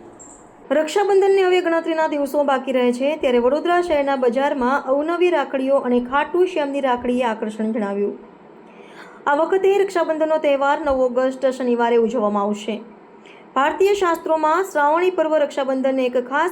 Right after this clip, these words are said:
મહત્વપૂર્ણ તહેવાર માનવામાં આવે છે. રક્ષાબંધનના દિવસે એક સાથે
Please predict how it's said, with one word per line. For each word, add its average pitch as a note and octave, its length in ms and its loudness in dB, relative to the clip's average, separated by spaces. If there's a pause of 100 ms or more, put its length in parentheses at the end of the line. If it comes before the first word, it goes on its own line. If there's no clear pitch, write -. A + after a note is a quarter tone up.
મહત્વપૂર્ણ B3+ 500 -2
તહેવાર A#3+ 400 0
માનવામાં A3 400 -2
આવે G#3+ 140 -2
છે. C#4 320 -6 (580)
રક્ષાબંધનના D#4 1080 0
દિવસે C4+ 500 0
એક B3+ 180 -2
સાથે C#4 680 0